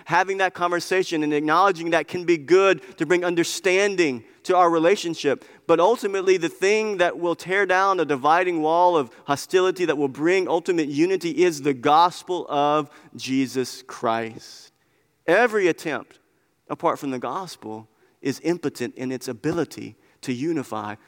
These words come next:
people. Just look at our world today. You know, there's one thought, there's one idea, it comes under the umbrella of critical theory, and I talked about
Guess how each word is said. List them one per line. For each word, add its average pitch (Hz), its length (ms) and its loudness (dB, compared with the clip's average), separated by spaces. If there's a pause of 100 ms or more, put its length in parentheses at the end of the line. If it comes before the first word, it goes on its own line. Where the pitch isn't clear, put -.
(140)
people. 110 440 -12 (220)
Just 180 260 -2
look 123 240 -6
at 139 140 -6
our 143 160 -2
world 117 420 -6
today. 180 440 -2 (1400)
You 135 100 -12
know, 123 40 -4
there's 120 160 -4
one 135 240 -2
thought, 127 440 0
there's 113 140 -14
one 135 180 -2
idea, 127 540 0 (640)
it - 180 -12
comes 131 300 -2
under 127 220 0
the 117 260 -2
umbrella 131 400 2
of 117 140 -4
critical 139 340 -2
theory, 139 480 0
and 120 80 0
I 120 60 -4
talked 139 260 -4
about 123 300 -2